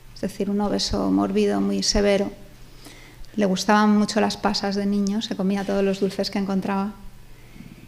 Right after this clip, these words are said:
Y, y bueno, eh, lo he traído por, para trabajar un poquito los prejuicios sociales en torno a la obesidad, que era otro de los factores psíquicos a los que aludíamos.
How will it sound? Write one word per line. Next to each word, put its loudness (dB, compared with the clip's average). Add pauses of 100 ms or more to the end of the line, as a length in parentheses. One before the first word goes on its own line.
(420)
Y, 6
y 8
bueno, 8 (240)
eh, 4
lo 8
he 6
traído 8
por, 2 (200)
para 6
trabajar 2
un 4
poquito 0
los 2
prejuicios -2
sociales 2
en 0
torno 0
a 0
la 2
obesidad, 4
que 0
era 4
otro 2
de 4
los 2
factores 2
psíquicos 0
a 2
los 0
que 0
aludíamos. 2